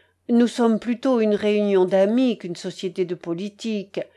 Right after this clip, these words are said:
Votez avec nous, secondez-nous pendant la session. Et si cette fantaisie, qui nous honore,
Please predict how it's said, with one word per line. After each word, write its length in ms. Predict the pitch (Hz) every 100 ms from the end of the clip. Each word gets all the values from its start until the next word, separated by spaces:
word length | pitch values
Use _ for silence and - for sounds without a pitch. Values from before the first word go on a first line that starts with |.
| _ _ _ _
Votez 580 | - 233 330 330 311 220
avec 320 | 208 202 196
nous, 440 | 202 185 170 143 151 - -
secondez-nous 880 | - - 339 285 294 262 247 240 233
pendant 300 | 214 202 185
la 140 | 175
session. 600 | 175 - 170 - 165 143 - _ _ _ _ _
Et 60 | 165
si 240 | - 214
cette 260 | - 180 -
fantaisie, 840 | - 233 240 226 190 220 202 - _
qui 160 | -
nous 260 | 165 156 151
honore, 560 | 151 214 269 190 160